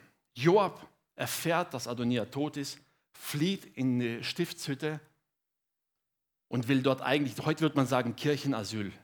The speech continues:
haben. War im Gesetz im Alten Testament verankert. Lesen wir. Zweiter Mose einundzwanzig zwölf. Ihr wisst, das alte Gesetz war ziemlich strikt. Wenn der einer einen Menschen tötet, muss er aussterben.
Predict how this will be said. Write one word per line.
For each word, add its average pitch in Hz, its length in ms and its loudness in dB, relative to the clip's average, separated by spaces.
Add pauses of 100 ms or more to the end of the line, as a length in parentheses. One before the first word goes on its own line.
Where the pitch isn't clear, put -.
(200)
haben. 90 440 -6 (640)
War 135 200 2
im 135 120 4
Gesetz 123 440 -2
im 143 100 -6
Alten 135 260 -4
Testament 120 460 -2
verankert. 98 480 -6 (1900)
Lesen 117 280 -2
wir. - 120 -8 (1900)
Zweiter 180 300 4
Mose 170 300 2
einundzwanzig 139 720 0
zwölf. 104 560 -6 (1600)
Ihr 131 80 -4
wisst, 180 160 6
das 127 120 0
alte 165 260 2
Gesetz 139 280 0
war 139 80 0
ziemlich 139 300 2
strikt. 117 300 -4
Wenn 110 120 0
der 120 100 0
einer 131 180 0
einen 127 140 4
Menschen 135 320 2
tötet, 175 300 0
muss 143 160 0
er 101 100 -2
aussterben. 80 520 -8